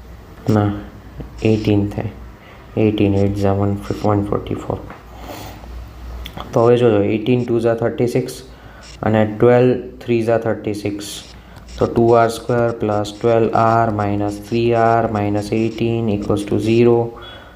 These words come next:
તો અહીંયા ટુ આર કોમન કાઢવું, into the bracket r plus six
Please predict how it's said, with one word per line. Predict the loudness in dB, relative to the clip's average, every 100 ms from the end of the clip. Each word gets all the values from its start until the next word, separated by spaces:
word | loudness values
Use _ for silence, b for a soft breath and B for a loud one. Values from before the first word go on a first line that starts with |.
| B -20 -2
તો |
અહીંયા | 0 2 0
ટુ | 2 4
આર | 4
કોમન | 4 0 0 0
કાઢવું, | 0 0 0 0
into | -2
the | -4
bracket | -2 0 2
r | 2 2
plus | 2 2 2 0 0
six | 0